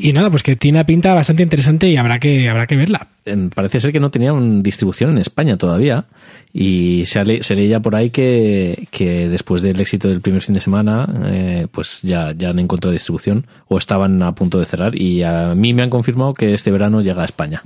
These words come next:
Speaker 2: ya.
Speaker 1: Anda, qué bien.
Speaker 2: Así que va a estar guay.
Speaker 1: Pues es que tiene mucho mérito, ¿eh? Porque además Vigalondo se, ha conseguido entrar en Hollywood, eh, gracias a Time Crimes, ¿no?
Speaker 2: Ujú.
Speaker 1: Como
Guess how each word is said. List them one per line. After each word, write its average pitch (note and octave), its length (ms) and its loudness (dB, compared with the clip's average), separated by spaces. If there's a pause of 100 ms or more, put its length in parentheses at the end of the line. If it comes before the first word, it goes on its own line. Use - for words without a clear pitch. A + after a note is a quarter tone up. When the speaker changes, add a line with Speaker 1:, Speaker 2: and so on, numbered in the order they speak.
Speaker 2:
ya. - 200 -10 (540)
Speaker 1:
Anda, D#3+ 220 2
qué C3+ 100 0
bien. B2+ 320 0
Speaker 2:
Así - 220 -12
que C#2+ 400 -8
va E2+ 60 -2
a - 20 -2
estar - 180 -2
guay. F#2 200 -2 (260)
Speaker 1:
Pues B2 160 2
es A#2+ 120 2
que D3 360 2
tiene C#3 160 2
mucho D#3+ 180 2
mérito, B2+ 280 2
¿eh? B2 60 0
Porque B2 200 0
además B2+ 580 -2 (460)
Vigalondo D3+ 1160 4 (420)
se, - 360 -4
ha D3 80 0
conseguido E3 360 2
entrar D3+ 220 2
en D3+ 180 4
Hollywood, D3+ 440 4 (280)
eh, C#3 200 2
gracias C#3 280 0
a C#3 60 0
Time C#3+ 240 2
Crimes, D3+ 380 2
¿no? G3+ 200 0 (100)
Speaker 2:
Ujú. A#2 100 0
Speaker 1:
Como A#2+ 220 0